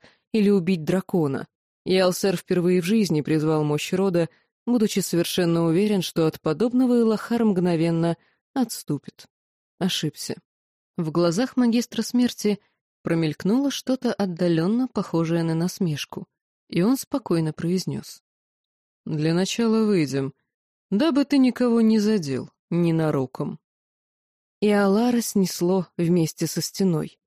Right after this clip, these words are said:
Тёмный лорд опомнился лишь, когда началось свободное падение, сгруппировался, перевернулся в воздухе и приземлился на обе ноги, чтобы получить повторный удар такой силы,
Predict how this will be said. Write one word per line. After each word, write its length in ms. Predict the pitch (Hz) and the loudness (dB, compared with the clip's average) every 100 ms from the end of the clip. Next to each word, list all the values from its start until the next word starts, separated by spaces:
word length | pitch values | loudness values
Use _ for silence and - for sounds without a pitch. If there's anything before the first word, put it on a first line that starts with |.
| _ _ _ _ _ _ - | _ _ _ _ _ _ -4
Тёмный 300 | 285 247 233 | 2 4 4
лорд 300 | 233 208 180 | 2 0 -2
опомнился 560 | - 202 185 165 - | 0 0 2 0 -2
лишь, 180 | 165 180 | -2 -2
когда 300 | 175 151 175 | -4 -2 -2
началось 400 | 165 - 175 170 | -2 -2 -2 -2
свободное 580 | - 165 160 180 170 170 | -2 -2 0 0 0 -2
падение, 600 | 208 190 196 147 135 - _ _ _ _ 175 | -2 0 0 0 -4 -8 _ _ _ _ -6
сгруппировался, 840 | 165 175 - 170 165 208 - 170 | -2 0 0 0 0 -2 -2 -2
перевернулся 680 | 165 165 170 175 185 - 170 | 0 2 2 2 0 -2 -2
в 60 | |
воздухе 520 | 185 202 175 - 180 170 _ _ _ - | 0 -2 -4 -2 -4 -4 _ _ _ -6
и 80 | 254 | 0
приземлился 640 | 247 233 233 247 254 240 | 2 4 4 4 2 0
на 200 | 214 190 | 2 2
обе 160 | 170 180 | 0 2
ноги, 420 | 208 185 135 139 _ _ - | 2 0 -4 -10 _ _ -18
чтобы 340 | - 185 165 | -4 -2 -2
получить 480 | 156 170 170 190 - | 0 0 0 -2 -2
повторный 600 | 185 170 - 165 147 151 | -6 -6 -2 -2 0 -2
удар 200 | 151 156 | 0 -2
такой 280 | - 160 185 | -4 -2 -2
силы, 400 | - 233 214 196 | -2 0 2 0